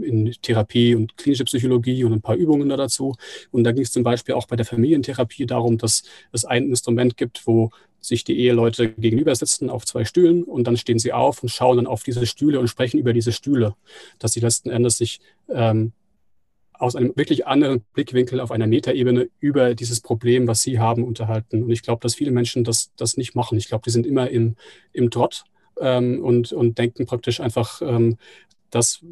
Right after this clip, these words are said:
ähm, was sich halt über die Jahre eingeredet haben, äh, und kommen nicht dazu, sich das von außen anzuschauen.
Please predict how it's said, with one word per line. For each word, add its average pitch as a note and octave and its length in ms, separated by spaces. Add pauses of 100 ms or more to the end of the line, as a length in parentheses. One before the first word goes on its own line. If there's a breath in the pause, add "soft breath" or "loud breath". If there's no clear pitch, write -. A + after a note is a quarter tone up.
(240)
ähm, A#2 280
was A2+ 140
sich A#2+ 160
halt A#2 220 (300)
über B2+ 240
die A#2 80
Jahre B2 300
eingeredet A#2+ 500
haben, A2 300 (400 soft breath)
äh, A#2+ 180
und A#2 180
kommen C#3+ 280
nicht C3+ 220
dazu, A2+ 400
sich A#2 160
das A#2 140
von A#2 140
außen A#2 280
anzuschauen. A2 580